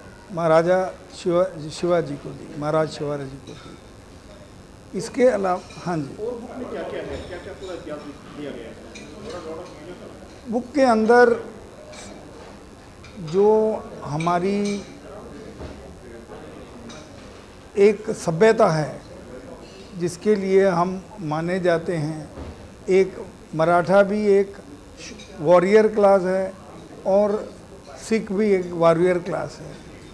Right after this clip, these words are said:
Speaker 1: इन दोनों का एक संगठन बताया गया है कि हमारे दसवें गुरु जी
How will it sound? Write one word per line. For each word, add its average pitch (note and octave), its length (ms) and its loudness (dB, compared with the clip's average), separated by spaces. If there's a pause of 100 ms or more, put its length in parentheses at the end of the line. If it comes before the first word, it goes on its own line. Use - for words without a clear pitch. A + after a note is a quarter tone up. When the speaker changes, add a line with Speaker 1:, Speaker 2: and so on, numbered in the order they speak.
(420)
Speaker 1:
इन G#3 120 2
दोनों G#3 340 4
का G#3 260 8
एक G3 280 4 (380)
संगठन F#3+ 680 4
बताया F3+ 400 6
गया E3+ 240 2
है E3+ 120 -4 (420)
कि F#3 80 0
हमारे F3 400 2
दसवें F#3 520 0
गुरु F#3+ 240 0
जी F#3 280 -4